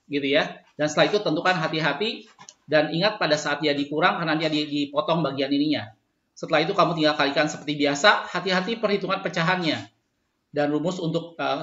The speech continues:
titik berat adalah X nol dan Y nol. Ingat di sini dikurangi karena tadi saya sudah bilang dia dipotong. Ya, didapatlah hasilnya koordinat titik berat dari bangun di samping adalah D per dua,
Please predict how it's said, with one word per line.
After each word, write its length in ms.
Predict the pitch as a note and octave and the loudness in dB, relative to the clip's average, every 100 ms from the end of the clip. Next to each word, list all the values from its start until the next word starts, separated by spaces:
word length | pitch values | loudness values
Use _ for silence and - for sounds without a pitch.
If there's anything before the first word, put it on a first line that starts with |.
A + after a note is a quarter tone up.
| D3+ | -4
titik 240 | D3 D3 | -4 0
berat 320 | D3 G#3 E3 | 2 2 2
adalah 240 | C3+ C#3 C#3 | 0 -2 -4
X 160 | C3+ E3+ | -6 -2
nol 160 | F3 D#3 | 0 2
dan 160 | C3 | 0
Y 160 | C3+ D3 | 0 2
nol. 480 | E3 A#3+ - - _ _ _ _ _ - - | 4 2 0 -10 _ _ _ _ _ -20 -6
Ingat 320 | E3+ G3+ G#3+ | 0 2 0
di 80 | E3 | -2
sini 160 | F#3 F3+ | -2 -2
dikurangi 480 | F3 E3+ E3 F#3 | 0 2 4 2
karena 160 | D3+ D3 | 0 0
tadi 160 | D3 D3+ | 0 0
saya 160 | D3+ | -2
sudah 80 | C#3 | 0
bilang 160 | C#3+ D#3+ | 2 2
dia 160 | C#3+ | 0
dipotong. 480 | C#3 C3 B2+ F#2+ - _ _ _ _ - | -2 -4 -4 -6 -12 _ _ _ _ -6
Ya, 160 | C#3 | -4
didapatlah 560 | D#3+ C3 B2 - D#3 F3+ | -4 -4 -2 0 0 0
hasilnya 800 | E3 D#3+ D#3 E3 F3 G3+ - - _ _ _ | 0 0 0 2 0 0 -6 -20 _ _ _
koordinat 400 | - C#3+ D3+ C#3+ | 0 2 2 2
titik 240 | B2+ C3 | -2 -2
berat 160 | C#3+ D#3 | 2 4
dari 160 | C#3 C3+ | 2 -2
bangun 240 | C3+ C#3 | -2 -2
di 80 | C3+ | -2
samping 400 | C3+ C3+ E3+ E3+ | -2 -2 -2 -2
adalah 240 | B2+ B2+ | -2 -2
D 160 | C3+ C#3 | -2 -4
per 240 | C#3 B2 | -4 -6
dua, 480 | C#3 D3 E3 E3+ G#3 | 0 4 6 4 2